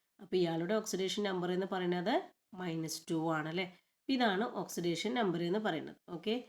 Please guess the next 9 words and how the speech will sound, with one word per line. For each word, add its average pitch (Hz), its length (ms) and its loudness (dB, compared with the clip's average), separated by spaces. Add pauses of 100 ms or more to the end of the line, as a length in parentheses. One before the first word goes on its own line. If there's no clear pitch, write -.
(340)
അപ്പോൾ 285 140 0
എങ്ങനെയാണ് 285 540 4
നമ്മളിനി 175 500 2 (460)
ഓക്സിഡേഷൻ 233 680 -2
നമ്പർ 180 380 2
കാണുക 214 420 2
അല്ലേ? 214 220 0 (140)
നമുക്ക് 247 320 -2 (260)
എക്സാമിന് 190 600 2